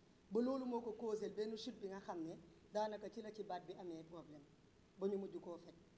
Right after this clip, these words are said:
Mais ci kaw loolu, bu ñu fàtte di wax ni, bu ñu fàtte di fàttali nit ñi ni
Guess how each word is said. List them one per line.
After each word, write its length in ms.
Mais 180
ci 120
kaw 180
loolu, 320
bu 140
ñu 100
fàtte 300
di 80
wax 220
ni, 120
bu 80
ñu 100
fàtte 340
di 360
fàttali 360
nit 140
ñi 160
ni 180